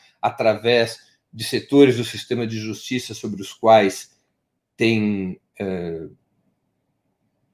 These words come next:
influência, a partir do controle da Polícia Federal, do controle das in-, da inteligência do Estado. Ou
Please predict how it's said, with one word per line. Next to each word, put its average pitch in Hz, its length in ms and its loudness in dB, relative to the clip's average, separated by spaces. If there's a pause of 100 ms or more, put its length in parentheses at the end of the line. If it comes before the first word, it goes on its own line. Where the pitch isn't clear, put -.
(1040)
influência, 156 1000 6 (680)
a 120 60 -2
partir 139 500 2
do 120 120 -4
controle 131 720 6
da 107 100 0
Polícia 110 420 -6
Federal, 147 840 6
do 123 100 -10
controle 127 480 0
das 113 180 -2
in-, 113 120 -6
da 113 120 -6
inteligência 113 720 -6
do 117 60 -10
Estado. 165 560 6
Ou 147 60 -8